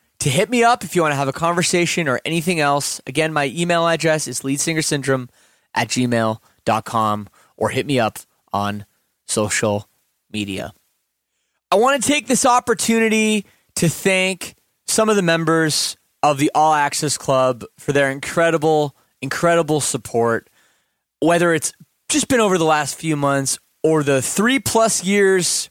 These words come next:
we've been doing it. Thank you so much, so, so, so very much for your support. Thank you to Adam Hickok, Ashley Kumar,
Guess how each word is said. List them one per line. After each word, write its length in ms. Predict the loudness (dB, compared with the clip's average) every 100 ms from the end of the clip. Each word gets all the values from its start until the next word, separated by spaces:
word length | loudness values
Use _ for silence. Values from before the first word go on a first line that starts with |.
| _ -2
we've 200 | -2 0
been 140 | -4
doing 320 | 0 0 0
it. 280 | 0 -2 -4 _
Thank 320 | -4 -2 -2
you 100 | -2
so 360 | -2 0 0 2
much, 500 | 2 0 -2 -6 -10 _ _ _
so, 320 | -2 2 2
so, 200 | 2 -2
so 220 | 0 2
very 220 | 2 2
much 400 | 0 -2 -2 -8 -12 _
for 140 | _ 0
your 140 | 2
support. 520 | 0 -6 -2 -2 -2 -6 -20
Thank 400 | -4 0 0 0
you 300 | 0 2 2 -2 _ -6
to 80 | -2
Adam 240 | 0 0 0
Hickok, 640 | 0 2 4 4 0 -8 -20 _ _ _ _ -2
Ashley 400 | -2 0 -2 -2
Kumar, 760 | 0 0 2 4 2 0 -4